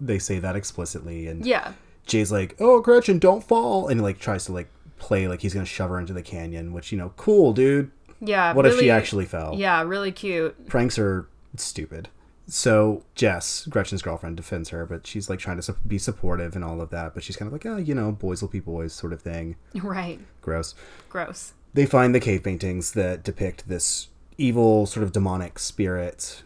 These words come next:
Speaker 1: evil
Speaker 2: Mm-hmm.
Speaker 1: seeming s-, s-, demonic-ish, demonic-ish spirit and four figures underneath, and it's freaky, and Gretchen gets freaked out, and Jay doesn't help again.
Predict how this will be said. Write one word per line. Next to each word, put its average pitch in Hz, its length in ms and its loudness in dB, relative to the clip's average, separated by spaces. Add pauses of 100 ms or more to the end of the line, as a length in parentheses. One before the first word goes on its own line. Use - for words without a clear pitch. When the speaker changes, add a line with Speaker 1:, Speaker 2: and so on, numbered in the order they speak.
Speaker 1:
evil 143 200 4
Speaker 2:
Mm-hmm. - 100 2
Speaker 1:
seeming 101 360 2
s-, - 400 -10
s-, 156 240 -10
demonic-ish, 92 840 -4 (420)
demonic-ish 90 680 -6
spirit 85 460 -2 (200)
and 107 200 2
four 101 220 2
figures 104 540 -2
underneath, 104 500 -4
and 92 280 -4 (260)
it's 92 300 -10
freaky, 147 580 2
and 90 360 -6
Gretchen 113 300 -2
gets 107 140 0
freaked 107 260 -2
out, 98 360 0
and 90 380 -10
Jay 82 200 -8
doesn't - 280 -14
help 131 240 -2
again. 107 480 0